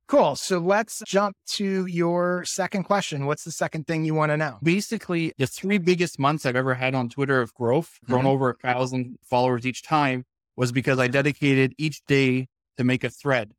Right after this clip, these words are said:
Speaker 2: on Twitter, which, as we all know, threads are the ultimate growth tool. And the more you do, the more you grow. But honestly, I really dislike making threads. I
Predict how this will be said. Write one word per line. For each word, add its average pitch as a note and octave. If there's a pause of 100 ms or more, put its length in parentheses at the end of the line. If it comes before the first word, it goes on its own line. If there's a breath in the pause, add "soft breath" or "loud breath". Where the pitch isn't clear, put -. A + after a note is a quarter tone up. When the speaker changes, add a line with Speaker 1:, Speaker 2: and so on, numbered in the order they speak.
(120)
Speaker 2:
on A#2
Twitter, A#2 (420)
which, A#2+
as B2+
we C3
all C3+
know, C3
threads C3+
are A#2+
the A#2+
ultimate A#2+
growth C#3
tool. A#2+ (400)
And A2+
the B2+
more D3
you C#3+
do, D3
the C#3
more C3+
you C3
grow. C3+ (540)
But B2+
honestly, C3+ (280)
I B2
really C3+
dislike D3+
making B2
threads. B2+
I A#2